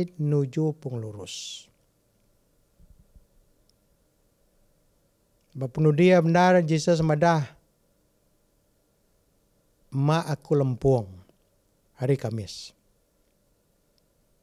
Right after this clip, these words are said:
Pula yang kita angkun tadi, inti ya bak jelu, ia selalu di-, dipasang berdua ikut jelu, ngambil ke mak atau ke pengawak, ah, jelu dua ikutnya atau lempung.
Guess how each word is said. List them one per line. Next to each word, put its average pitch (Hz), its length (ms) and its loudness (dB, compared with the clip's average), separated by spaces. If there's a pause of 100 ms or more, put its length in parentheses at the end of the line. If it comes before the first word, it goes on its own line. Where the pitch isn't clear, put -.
(1600)
Pula 170 240 4
yang 175 80 4
kita 165 160 0
angkun 160 320 0
tadi, 196 400 2
inti 160 240 2
ya 151 80 4
bak 139 160 4
jelu, 208 480 4 (560)
ia 185 160 8
selalu 190 380 8 (100)
di-, 175 300 0 (260)
dipasang 175 640 4
berdua 185 340 6
ikut 185 220 4
jelu, 196 480 4
ngambil 190 320 4
ke 170 160 -2
mak 143 480 -4
atau 160 160 0
ke 160 80 -2
pengawak, 151 560 2 (720)
ah, 147 240 2
jelu 165 320 8
dua 185 160 8
ikutnya 208 480 4
atau 214 160 2
lempung. 226 480 4